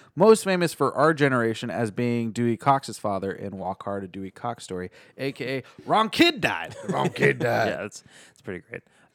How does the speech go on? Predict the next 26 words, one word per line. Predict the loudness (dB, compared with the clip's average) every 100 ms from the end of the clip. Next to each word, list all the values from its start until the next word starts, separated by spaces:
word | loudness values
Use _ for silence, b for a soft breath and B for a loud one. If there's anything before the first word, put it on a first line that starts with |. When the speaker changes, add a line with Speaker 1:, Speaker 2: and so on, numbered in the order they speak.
| 0
Speaker 3:
Uh, | 2 4 2 4
Speaker 2:
Best | 4
Speaker 3:
Will | 6
Speaker 2:
satire | 8 8 8 8
of | 8
all | 6
time. | 4 0 -2 _ _ _ _ _ _ _ -8
Speaker 3:
Yeah. | -8 -8 _ _ _ _ 0
Speaker 1:
Uh, | 4 6 6
Speaker 3:
No. |
Speaker 1:
satire | 4 4 6 6
of | 6
a | 6
biopic? | 4 4 4 2 -2
Speaker 2:
<laughs> | -6 _ _
Yeah. | -6 -6 -6 _ _ _ _ _ _ _ _ _ _ -16
Speaker 1:
What | -14 -10
would | -10
be | -4
Speaker 2:
Music, | 0 2 0
Speaker 1:
better? | -2 -6
Speaker 2:
bu-, | -4
music | -2 0 0
biopic. | -2 -2 -6 -14 _ _ _ _ _ _ _ _ _ _
Speaker 1:
Yeah, | -2 0 -2 -6
yeah, | -6 -6 -6